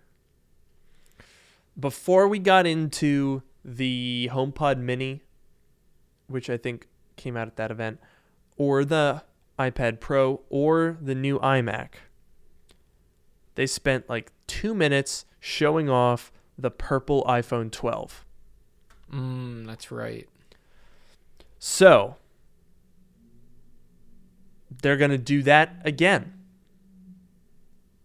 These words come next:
Speaker 1: But it's not purple. You wanna take a moment to, to just, just guess? What do you think? What color,
Speaker 2: I
Speaker 1: what color would be good?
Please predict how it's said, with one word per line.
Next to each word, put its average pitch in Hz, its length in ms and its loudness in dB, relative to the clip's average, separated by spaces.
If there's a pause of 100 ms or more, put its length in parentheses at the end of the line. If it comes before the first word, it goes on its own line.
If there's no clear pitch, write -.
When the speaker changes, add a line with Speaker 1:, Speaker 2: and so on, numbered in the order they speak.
(400)
Speaker 1:
But 131 220 -2
it's - 160 -8
not 160 240 -2
purple. 202 380 -8 (1600)
You 147 60 -8
wanna 139 120 -2
take 143 240 -4
a 147 40 -2
moment 135 340 -2
to, 127 180 -6 (260)
to 131 120 -4
just, 131 340 -6
just 135 240 -8
guess? 127 520 0 (180)
What 143 100 -2
do 135 40 -2
you 131 80 -2
think? 117 400 -10 (140)
What 139 140 -8
color, 156 400 4
Speaker 2:
I 127 260 -4 (100)
Speaker 1:
what 175 180 6
color 196 540 6
would 135 400 0
be 147 120 -2
good? 120 440 0